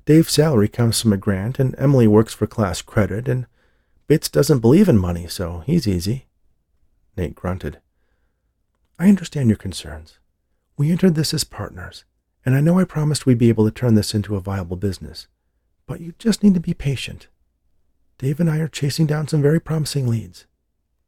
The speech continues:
"I need you to talk to me when things like this come up. You can't just lock us all out without any warning." Madge walked up to Nate and placed her chin on his lap.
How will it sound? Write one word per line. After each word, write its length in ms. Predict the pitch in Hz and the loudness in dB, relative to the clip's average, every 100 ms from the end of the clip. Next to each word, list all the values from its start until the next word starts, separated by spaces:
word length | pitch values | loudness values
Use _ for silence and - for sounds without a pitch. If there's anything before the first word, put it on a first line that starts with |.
| _ _ _ _ _ _ _ _ - | _ _ _ _ _ _ _ _ -6
"I 100 | 135 | -4
need 300 | 139 175 165 | -2 -4 -4
you 80 | - | -6
to 80 | |
talk 400 | 175 - 151 170 | -8 -6 -4 -4
to 100 | - | -4
me 140 | 104 98 | -6 -4
when 140 | 95 | -6
things 240 | - 120 110 | -6 -4 -4
like 140 | 113 | -6
this 180 | 120 - | -8 -10
come 200 | 131 131 | -10 -10
up. 240 | 147 - _ _ _ _ _ _ | -12 -16 _ _ _ _ _ _
You 80 | 165 | -2
can't 240 | - 214 | 2 2
just 180 | - - | 2 -2
lock 240 | 131 147 139 | -4 0 0
us 140 | - | 0
all 180 | 139 135 | -2 -2
out 180 | 165 - | -4 -6
without 280 | 107 120 | -6 -4
any 160 | 120 123 | -4 -4
warning." 480 | 127 147 196 101 90 _ _ _ _ _ _ _ _ _ _ _ - | -4 -6 -8 -10 -14 _ _ _ _ _ _ _ _ _ _ _ -4
Madge 240 | 90 87 | -2 0
walked 260 | 90 87 - | -2 -4 -4
up 120 | 87 | -2
to 60 | 92 | 0
Nate 280 | 92 90 | 0 0
and 100 | 92 | -2
placed 240 | - 92 - | -2 -4 -4
her 60 | |
chin 240 | 90 - 95 | -4 -2 0
on 100 | 87 | -2
his 140 | 82 | -4
lap. 280 | 92 104 | -4 -4